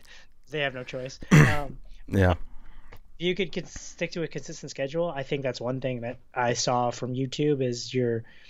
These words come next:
Speaker 1: your listens and your views will go up. Um,
Speaker 2: Right.
Speaker 1: I think the second thing that, that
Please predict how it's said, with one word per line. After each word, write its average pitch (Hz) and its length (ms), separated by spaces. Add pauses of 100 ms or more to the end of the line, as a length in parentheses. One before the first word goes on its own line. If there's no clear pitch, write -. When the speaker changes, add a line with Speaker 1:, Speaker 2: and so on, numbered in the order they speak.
(220)
Speaker 1:
your 117 160
listens 123 420
and 117 140
your 113 100
views 117 300
will 113 80
go 110 200
up. 110 180 (440)
Um, 139 80
Speaker 2:
Right. 139 200
Speaker 1:
I 147 80
think 175 160
the 160 80
second 147 400
thing 180 240
that, 139 200 (240)
that 131 240